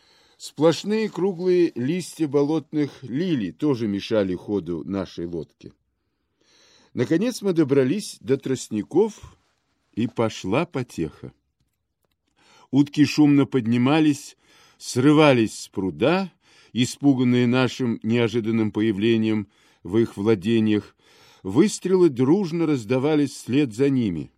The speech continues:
и весело было видеть, как эти кургузы и птицы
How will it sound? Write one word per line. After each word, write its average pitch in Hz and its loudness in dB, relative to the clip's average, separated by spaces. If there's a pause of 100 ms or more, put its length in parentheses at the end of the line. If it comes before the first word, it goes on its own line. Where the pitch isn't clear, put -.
(580)
и 123 2
весело 139 6
было 120 2
видеть, 165 -2
как 120 -4
эти 113 -2
кургузы 104 -4
и 92 0
птицы 165 -6